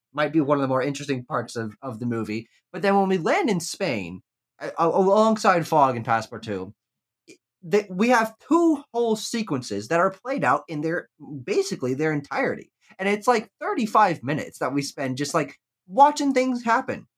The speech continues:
in Spain because you gotta get a guy to do a thing. And it feels like the most, like, bland video game side questy thing that, like,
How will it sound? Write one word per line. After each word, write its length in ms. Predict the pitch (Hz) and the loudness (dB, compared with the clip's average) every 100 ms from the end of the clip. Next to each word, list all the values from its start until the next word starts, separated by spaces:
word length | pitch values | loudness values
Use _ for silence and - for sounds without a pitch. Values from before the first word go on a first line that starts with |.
| _ - | _ -8
in 140 | 214 | -6
Spain 580 | 214 - 233 143 90 90 - | -6 -4 -6 -4 -8 -14 -10
because 480 | 165 202 196 - _ _ _ _ | -4 -2 -2 -6 _ _ _ _
you 100 | 185 | -4
gotta 220 | 190 226 | 2 2
get 120 | 233 220 | 2 0
a 40 | |
guy 300 | 185 214 214 | 4 4 4
to 80 | 202 | 2
do 180 | 180 214 | 0 0
a 60 | |
thing. 480 | 190 226 202 98 95 _ _ | 0 -2 -2 -4 -10 _ _
And 100 | 208 | -6
it 120 | 220 | -4
feels 240 | 269 269 262 | 0 2 4
like 200 | 226 - _ _ | 2 0 _ _
the 100 | 202 | -4
most, 420 | 202 208 208 - - _ - | 2 2 2 -4 -12 _ -8
like, 240 | 165 - _ _ _ 143 117 - _ 120 | -8 -8 _ _ _ -18 -18 -20 _ -10
bland 360 | 165 185 220 160 | -2 0 2 2
video 240 | 165 196 | 4 4
game 280 | 175 180 170 | 4 0 -2
side 340 | 160 151 170 165 | 0 0 0 0
questy 420 | 165 160 151 147 | -2 -2 -10 -10
thing 260 | 180 156 | -6 -2
that, 140 | 131 123 | -2 0
like, 240 | 131 - | -2 -4